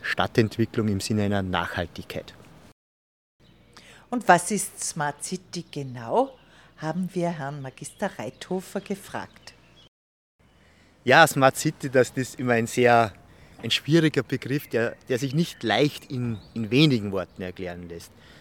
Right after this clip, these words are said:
Speaker 1: Aber bei diesem Projekt hier in der Friedrich-Inhauser-Straße werden alle typischen Merkmale einer Smart City-Initiative sichtbar. Es geht um Innovation,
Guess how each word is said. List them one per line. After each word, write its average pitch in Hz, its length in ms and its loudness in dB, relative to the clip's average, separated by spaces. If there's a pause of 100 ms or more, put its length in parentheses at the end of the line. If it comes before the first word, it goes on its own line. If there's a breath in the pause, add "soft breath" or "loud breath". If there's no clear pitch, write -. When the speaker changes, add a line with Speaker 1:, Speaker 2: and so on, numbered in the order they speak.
(120)
Speaker 1:
Aber 117 480 0
bei 113 100 -4
diesem 202 360 -2
Projekt 123 440 -2
hier 143 200 2
in 127 100 -4
der 120 120 -6
Friedrich-Inhauser-Straße 135 1160 -6
werden 127 200 -2
alle 147 320 -2
typischen 147 540 -6
Merkmale 113 480 0
einer 107 240 -2
Smart 107 340 -4
City-Initiative 120 840 -6
sichtbar. - 500 -8 (380 loud breath)
Es - 100 -14
geht 120 140 -4
um 120 100 -4
Innovation, 131 800 -2